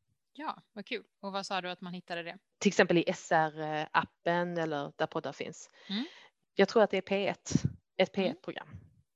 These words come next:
Speaker 1: Mm. Ja, och jag vill också bara uppmärksamma ett citat som de nämnde i filmen, där de sa: "Den gestaltade livsmiljön påverkar vardagslivet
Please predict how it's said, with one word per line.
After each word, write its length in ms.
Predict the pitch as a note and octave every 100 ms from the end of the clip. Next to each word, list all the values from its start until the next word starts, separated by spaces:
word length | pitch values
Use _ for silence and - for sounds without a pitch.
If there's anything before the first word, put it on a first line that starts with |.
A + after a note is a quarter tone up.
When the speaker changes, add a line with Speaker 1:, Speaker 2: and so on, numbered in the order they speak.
| -
Speaker 1:
Mm. 180 | G3+ F#4 _ _
Ja, 400 | F#3+ G#3+ A#3+ C4+
och 180 | - B3+
jag 80 | A#3+
vill 80 |
också 220 | B3 - G#3+
bara 300 | G#3+ F#3 -
uppmärksamma 720 | G#3 - F3 E3 E3+ D#3+ D#3+
ett 140 | _
citat 600 | - F3+ - D#4+ - -
som 140 | - E3+
de 120 | E3+
nämnde 420 | E3+ D#3+ D#3 - _ -
i 100 | F3+
filmen, 460 | - - - F#3+ F#3
där 160 | - F#3+
de 140 | F3+
sa: 380 | F3+ F#3+ D#3+ D#3+ - _
"Den 220 | G#3 G3
gestaltade 800 | G3 - - G3+ F3+ _ G3 F#3+
livsmiljön 840 | G3+ A3 - - D#3+ E3 G#3 E4 C#4
påverkar 580 | - F#3+ D#3+ D#3 - D#3+
vardagslivet 1120 | E3 E3+ D#3 D3+ - D#3 E3+ A3+ - _